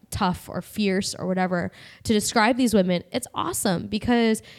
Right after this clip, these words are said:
I rarely heard, if at all, actually, I rarely heard any trainer say that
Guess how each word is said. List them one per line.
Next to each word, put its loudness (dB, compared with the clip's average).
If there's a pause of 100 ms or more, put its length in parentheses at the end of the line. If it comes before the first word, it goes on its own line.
(440)
I 6
rarely 6
heard, 0 (320)
if 2
at 2
all, 4
actually, -2
I -2
rarely 0
heard 0
any 0
trainer 0
say 2 (400)
that 2